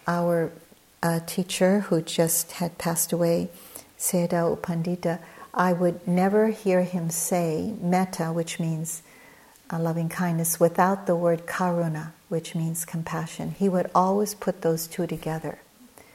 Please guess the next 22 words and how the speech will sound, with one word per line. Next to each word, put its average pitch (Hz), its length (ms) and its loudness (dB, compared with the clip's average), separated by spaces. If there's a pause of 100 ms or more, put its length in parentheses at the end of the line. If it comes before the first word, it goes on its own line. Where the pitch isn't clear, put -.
(500)
Because 190 680 2 (180)
sometimes 196 840 2
you 196 100 6
will 180 160 4
notice 185 680 4
in 175 280 2
your 165 240 0 (500)
metta 196 340 2
practice, 170 580 -2
as 165 180 0
we 165 100 0
continue 175 580 -2
that 165 320 -4
through 165 260 -2
the 165 100 2
week, 196 420 2 (640)
that 196 220 4
sometimes 190 840 0 (400)
you'll 190 200 4
be 190 160 2
doing 185 440 4
metta 185 560 -2